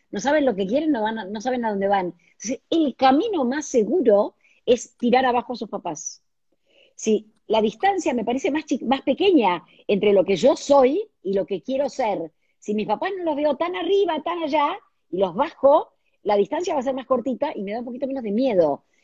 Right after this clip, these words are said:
Entonces, ellos nos van a disminuir. Nosotros logremos no disminuirnos, no tomarnos personalmente las cosas que nos dicen.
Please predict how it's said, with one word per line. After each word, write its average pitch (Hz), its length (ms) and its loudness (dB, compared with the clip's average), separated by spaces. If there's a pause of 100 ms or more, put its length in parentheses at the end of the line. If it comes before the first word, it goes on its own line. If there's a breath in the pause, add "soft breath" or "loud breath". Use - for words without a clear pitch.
(100)
Entonces, 180 460 2 (260)
ellos 320 480 2
nos 180 180 -6
van 233 160 4
a 208 60 0
disminuir. 160 580 -2 (960)
Nosotros 202 460 -2
logremos 208 320 2
no 190 100 0
disminuirnos, 185 800 -2
no 202 140 -2
tomarnos 208 320 0
personalmente 170 640 0
las 196 120 0
cosas 175 180 -4
que 165 100 0
nos 156 120 0
dicen. 170 420 2